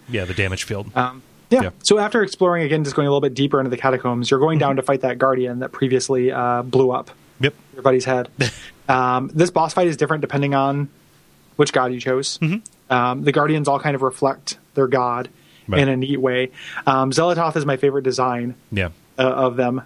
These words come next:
Speaker 2: because I've got a real, and this, Grant Morrison does this a lot in his comics, um, I have a real weakness for a, a body with a rune or symbol floating instead of a head,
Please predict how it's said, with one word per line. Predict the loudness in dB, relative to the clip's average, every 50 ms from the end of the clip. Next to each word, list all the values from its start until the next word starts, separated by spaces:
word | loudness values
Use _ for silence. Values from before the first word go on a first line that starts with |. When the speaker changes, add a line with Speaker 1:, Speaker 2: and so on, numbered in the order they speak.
| -6 _
Speaker 2:
because | -2 0 2 2 2 2 0
I've | 0 -2 0 0 0 2 2
got | 2 2 2
a | 2
real, | 0 0 0 0 0 0
and | 0 0
this, | 0 0 0 -2
Grant | 0 0 0 0 0
Morrison | 0 -2 0 -2 -2
does | -2 0 -2
this | -2 -2
a | 0
lot | 0 0
in | -2
his | -2 -2
comics, | 0 0 0 0 -2 -6 -8 -14 -14 -16 -16 -16 -16 -14 -8 -4 0
um, | 0 0 2
I | 2 2
have | 2 2
a | 2
real | 2 2 0 0 0
weakness | -2 -2 -2 -2 -2 -2 0
for | 0 2 2 2 2 0 0
a, | 2 2 4 4 2 2 0 -4 -8 -14 _ -2
a | 0 0
body | 2 2 0 2 2 0 0 0 -2 -4 -8 _ -20 -20 -20 -4 0
with | 2 2 2 2 0 -2 0
a | 0 2 2 0
rune | -2 -2 0 2 2 4 4 2 2 0 0 0
or | 0 0 0
symbol | -2 -2 -2 0 2 2 2 0 0
floating | 0 0 2 2 2 2 0 0
instead | -2 -2 -2 -2 0 0 0
of | 0
a | 0 -2
head, | 0 0 0 0 0 -2